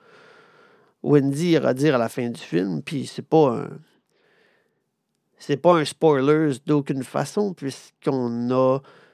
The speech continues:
On connaît tous l'histoire de Peter Pan, il dira peut-être que grandir, c'est la plus belle histoire de notre vie, la plus belle aventure de notre vie, et c'est la seule aventure que,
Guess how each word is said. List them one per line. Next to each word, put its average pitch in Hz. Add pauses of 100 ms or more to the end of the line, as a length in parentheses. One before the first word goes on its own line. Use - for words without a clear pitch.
(340)
On 139
connaît 120
tous 165
l'histoire 127
de 113
Peter 120
Pan, 175
il 143
dira 123
peut-être 147
que -
grandir, 135
c'est -
la 123
plus -
belle 147
histoire 143
de 131
notre 131
vie, 139 (640)
la 135
plus 147
belle 160
aventure 185
de 180
notre 151
vie, 175
et 139
c'est 139
la 131
seule 185
aventure 165
que, 135